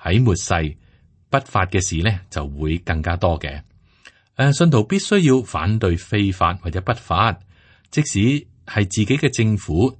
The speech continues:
亦都唔能夠參與。嗱，你睇下，施洗約翰被希律斬頭，主耶穌就喺本丟彼拉多嘅手下邊被害。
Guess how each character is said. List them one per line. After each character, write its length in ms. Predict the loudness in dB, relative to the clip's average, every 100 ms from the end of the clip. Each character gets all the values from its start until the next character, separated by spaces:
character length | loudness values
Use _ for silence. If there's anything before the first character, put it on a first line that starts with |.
| -6
亦 100 | -4
都 260 | 0 0
唔 220 | 0 -2
能 180 | -2 -4
夠 140 | -6 -6
參 280 | -4 -4
與。 320 | -4 -6 -8 -8 _ _ _ _ _ _ _
嗱， 200 | -4 -2
你 140 | 0 0
睇 140 | 0
下， 200 | 0 -2
施 180 | -2 -2
洗 180 | 0 0
約 80 | 0
翰 300 | 0 0 0
被 220 | 0 0
希 140 | 0 0
律 80 | 0
斬 300 | -6 -4 -4
頭， 400 | -2 0 -2 -4 _ _ _ _ -6
主 140 | 0
耶 140 | 0
穌 240 | 2 0 0
就 100 | -2
喺 340 | -2 -2 -2 0
本 220 | 0 2
丟 200 | 2 2
彼 140 | 0
拉 160 | -2 -2
多 240 | 0 -2
嘅 120 | -2 -6
手 280 | -4 -4
下 220 | 0 -2 -2
邊 260 | -4 -4
被 240 | -6 -8 -8
害。 360 | -6 -2 -4